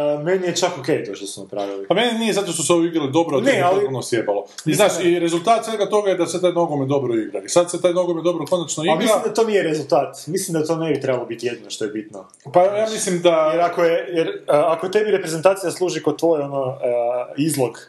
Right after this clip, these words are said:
Speaker 2: Dobro.
Speaker 1: da bi ti reklamirao
Speaker 2: Za igrače svoje.
Speaker 1: svoje i prodavao i s-, i zarađivao ti na tome, znači
Speaker 2: Dobro.
Speaker 1: što Mamić radi.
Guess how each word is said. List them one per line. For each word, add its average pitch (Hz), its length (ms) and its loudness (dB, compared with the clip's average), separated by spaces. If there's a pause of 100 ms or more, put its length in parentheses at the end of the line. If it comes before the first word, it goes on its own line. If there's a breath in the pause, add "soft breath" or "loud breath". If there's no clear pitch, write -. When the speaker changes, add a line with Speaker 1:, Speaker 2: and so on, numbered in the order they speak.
(100)
Speaker 2:
Dobro. 170 260 2
Speaker 1:
da 170 60 -4
bi - 60 -8
ti 151 140 0
reklamirao 131 440 0
Speaker 2:
Za 131 80 2
igrače 143 360 0
svoje. 139 320 2
Speaker 1:
svoje 190 340 2
i - 80 -6
prodavao 165 400 2
i 143 40 -4
s-, - 300 -12
i 151 120 -4
zarađivao 135 540 2
ti 151 180 0
na 110 100 -6
tome, 139 300 -6
znači 127 180 -4
Speaker 2:
Dobro. 156 200 2
Speaker 1:
što 123 80 -6
Mamić 120 280 -8
radi. 185 360 0